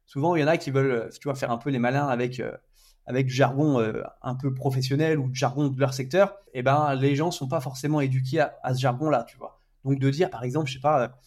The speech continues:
je sais pas, t'es dans le C B D ou t'es dans, euh, t'es dans la santé, t'es dans la santé, on utilise des molécules, euh, je sais pas, euh, B quatre, machin, machin. En fait, on, nous, on, enfin, on s'en fout. Explique-nous juste que c'est de la, c'est bien, euh,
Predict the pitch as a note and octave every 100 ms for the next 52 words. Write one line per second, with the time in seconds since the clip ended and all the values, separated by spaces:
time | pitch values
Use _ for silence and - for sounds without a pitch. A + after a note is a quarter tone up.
0 | _ _ - D#3+ D#3+ C#3 C3+ C3 D3 C#3
1 | D#3 E3 E3+ C#3+ C3+ C#3 C#3+ A#2+ A#2 _
2 | - C#3 C3+ C3 D#3 C#3+ F3+ G3 - _
3 | _ C#3 C3+ C3 C#3+ C#3+ F#3 F#3 D#3 D#3
4 | - F3+ D3 D3+ D#3 D#3 - F3+ D#3 C3+
5 | C3 B2+ D3+ B2 A#2+ A#2+ E3 C3+ E3+ C3
6 | - D3+ C#3+ D#3 C#3+ C3+ E3 - - D3+
7 | A#2 - D3 D3+ D3 F3+ C#3+ C3 - _
8 | _ - B2+ C3 F3 - G#3 - _ _
9 | - D3 F#3+ - F#3+ D#3 G#3 G#3 F3+ E3+
10 | D3 C3+ C3+ C3 - B2+ B2+ F3+ G#3+ -
11 | _ _ A#2 G#2+